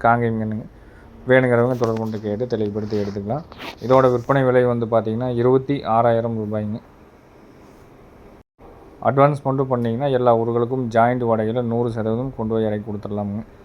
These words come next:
நம்ம இடத்துலேருந்து உங்க இடத்துக்கு வர வாடகை என்ன முழு தொகை வருதோ, அதுல நீங்க பாதி வாடகையில் கொடுத்தால் போதுமான அடிப்படையில் பண்ணி கொடுக்குறோம்.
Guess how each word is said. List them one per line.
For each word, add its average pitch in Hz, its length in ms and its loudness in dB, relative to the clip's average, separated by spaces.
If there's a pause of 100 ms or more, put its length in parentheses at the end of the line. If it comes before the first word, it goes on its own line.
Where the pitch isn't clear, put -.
(360)
நம்ம 120 220 2
இடத்துலேருந்து 143 380 2
உங்க 131 60 2
இடத்துக்கு 123 300 2
வர 117 140 2
வாடகை 120 440 2
என்ன 120 180 0
முழு 120 280 -2
தொகை 120 280 0
வருதோ, 113 260 0
அதுல 117 200 2
நீங்க 107 200 -4
பாதி 117 340 4
வாடகையில் 120 380 2
கொடுத்தால் 113 380 -4
போதுமான 113 320 -2
அடிப்படையில் 107 400 -4
பண்ணி 107 180 -4
கொடுக்குறோம். 104 380 -6